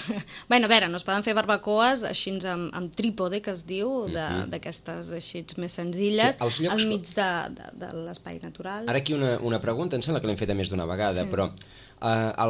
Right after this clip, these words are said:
Speaker 2: les barbacoes d'obra, d'obra que tenen mataguspires, com per
Speaker 1: Sí.
Speaker 2: exemple les que hi ha, eh, a la Trinitat,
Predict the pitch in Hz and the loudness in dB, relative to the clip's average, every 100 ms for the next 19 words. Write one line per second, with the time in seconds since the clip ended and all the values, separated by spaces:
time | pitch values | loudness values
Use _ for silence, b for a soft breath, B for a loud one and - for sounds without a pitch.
0 | 110 113 110 117 117 120 147 170 117 120 | 2 0 0 0 0 0 2 2 2 2
1 | 104 104 - 101 117 101 98 101 110 104 | 2 -2 0 6 6 6 0 0 0 0
2 | 104 101 90 92 - 117 156 - 107 101 | -2 -2 -2 -4 -2 0 2 0 -2 0
3 | 98 92 107 95 95 90 - 95 95 101 | 0 0 -2 -2 -2 -2 -2 -2 2 4
4 | 101 92 82 - 95 87 85 85 - 90 | 4 0 -2 -4 -4 -2 -2 -4 -2 -2
5 | 87 101 95 117 127 123 | 0 0 2 4 4 2